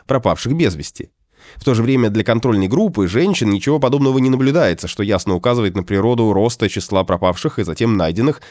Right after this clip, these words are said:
это потери на войне. Рост численности погибших с регистрацией в базе наследственных дел через три месяца,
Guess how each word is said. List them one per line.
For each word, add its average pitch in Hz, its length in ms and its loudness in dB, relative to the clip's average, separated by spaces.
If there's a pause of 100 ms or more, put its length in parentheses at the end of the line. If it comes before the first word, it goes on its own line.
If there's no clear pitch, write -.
(120)
это 104 240 0
потери 95 420 0
на 90 80 2
войне. 98 380 -2 (480)
Рост 139 360 0
численности 131 520 0
погибших 135 480 -2
с - 80 -8
регистрацией 110 580 0
в 104 60 -2
базе 101 260 2
наследственных 101 580 0
дел 113 200 0
через 98 280 -4
три 98 140 -2
месяца, 107 540 -2